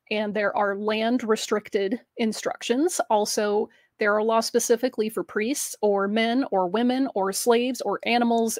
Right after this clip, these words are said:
and no one person can hold those identities simultaneously. If you do that, I will be very afraid, because you're probably some eldritch being from beyond. Um, and then there's, like, the issue that Judaism itself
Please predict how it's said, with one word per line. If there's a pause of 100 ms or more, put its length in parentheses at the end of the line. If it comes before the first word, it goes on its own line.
and
no
one
person
can
hold
those
identities
simultaneously. (120)
If
you
do
that,
I
will
be
very
afraid,
because
you're
probably
some
eldritch
being
from
beyond. (580)
Um, (580)
and
then
there's,
like,
the
issue
that (320)
Judaism
itself